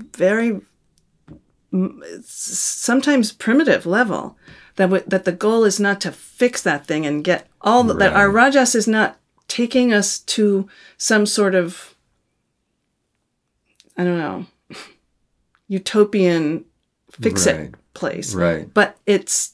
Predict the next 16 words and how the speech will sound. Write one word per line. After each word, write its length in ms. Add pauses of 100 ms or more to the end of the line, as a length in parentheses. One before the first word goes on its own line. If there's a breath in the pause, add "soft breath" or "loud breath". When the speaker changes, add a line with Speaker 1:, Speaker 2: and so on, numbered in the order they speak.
Speaker 1:
telling 360
us 120
something 440
else, 280
and 300
we 80
need 220
to 80
temper 380
it 120
by 120
coming 360
back 560 (600)
Speaker 2:
Right. 340
Speaker 1:
from 220
it. 140